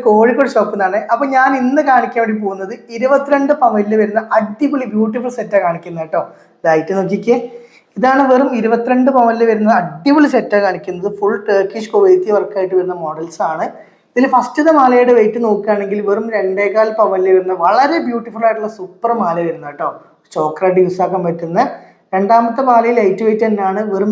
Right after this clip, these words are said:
രണ്ട് പവനെ വെയിറ്റ് വരുന്നുള്ളൂ കേട്ടോ. സെയിം ടർക്കിഷ് തന്നെയാണ്. മൂന്നാമത്തെ മാല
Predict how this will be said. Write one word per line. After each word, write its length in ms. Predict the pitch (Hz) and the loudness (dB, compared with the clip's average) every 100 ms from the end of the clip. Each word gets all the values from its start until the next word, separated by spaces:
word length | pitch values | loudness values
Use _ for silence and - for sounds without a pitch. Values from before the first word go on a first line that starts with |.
| 208 | -2
രണ്ട് 280 | 185 196 214 214 | -2 -4 -4 0
പവനെ 260 | 196 190 175 | -2 -2 -4
വെയിറ്റ് 200 | 160 185 | -4 -6
വരുന്നുള്ളൂ 280 | 160 156 147 | -6 -8 -16
കേട്ടോ. 160 | - 156 - - | -12 -14 -12 -6
സെയിം 160 | 185 190 | -6 -2
ടർക്കിഷ് 360 | 196 - 185 214 | -2 -2 -2 -2
തന്നെയാണ്. 340 | 196 185 170 - - - _ _ _ _ _ _ - | 0 0 0 -4 -8 -20 _ _ _ _ _ _ 0
മൂന്നാമത്തെ 480 | 208 233 254 240 269 | 2 4 4 2 2
മാല 200 | 254 240 | 2 4